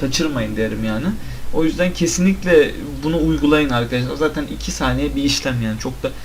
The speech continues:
yani maksimum beş dakika. Arkadaşlar burada yapacağınız şey,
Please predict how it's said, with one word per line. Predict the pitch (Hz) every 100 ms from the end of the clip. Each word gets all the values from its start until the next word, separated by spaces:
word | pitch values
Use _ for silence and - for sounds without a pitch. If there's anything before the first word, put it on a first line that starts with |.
| -
yani | 113 123
maksimum | 131 123 123 123
beş | 123 -
dakika. | 104 - 151 - - - - - -
Arkadaşlar | 180 185 160 - 120 120
burada | 180 185 190
yapacağınız | 180 175 175 143 139
şey, | 165